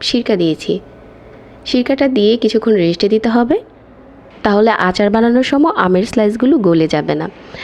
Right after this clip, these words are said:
এখন চুলাতে বসিয়ে দিলাম আর ওয়ান ফোর চা চামচ করে মরিচের গুঁড়া আর হলুদের গুঁড়া দিয়েছি। অল্প আঁচে কুক করলে দেখা যাবে যে পানিটা ছাড়তে শুরু করেছে আর আমের এই স্লাইসগুলো শক্ত হয়ে গেছে।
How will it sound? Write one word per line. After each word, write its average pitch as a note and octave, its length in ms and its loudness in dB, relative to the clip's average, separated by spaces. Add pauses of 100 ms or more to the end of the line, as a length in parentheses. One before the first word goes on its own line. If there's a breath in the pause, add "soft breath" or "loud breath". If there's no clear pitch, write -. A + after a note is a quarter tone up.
(100)
এখন A#3 280 0
চুলাতে C4+ 320 0
বসিয়ে G#3+ 380 2
দিলাম A#3 340 0
আর F3 80 2
ওয়ান F3+ 220 0
ফোর B3 140 -2
চা B3 120 -2
চামচ B3+ 320 0
করে C4 200 0
মরিচের G3 460 2
গুঁড়া A3+ 220 2
আর A3+ 120 0
হলুদের E3+ 300 0
গুঁড়া D#3 180 0
দিয়েছি। D#3 380 -2 (580 loud breath)
অল্প B3 320 0
আঁচে C4 260 0
কুক B3 200 -2
করলে B3+ 240 2
দেখা F#3+ 260 -2
যাবে A#3 220 0
যে B3 120 0 (100)
পানিটা F#3 340 0
ছাড়তে G#3+ 320 -2
শুরু A#3 240 0
করেছে A#3 400 -2 (1700 loud breath)
আর G#3 160 0
আমের G3 280 2
এই G#3 120 4
স্লাইসগুলো G#3 500 0
শক্ত A3+ 340 -4
হয়ে D#3+ 240 2
গেছে। C#3 320 -4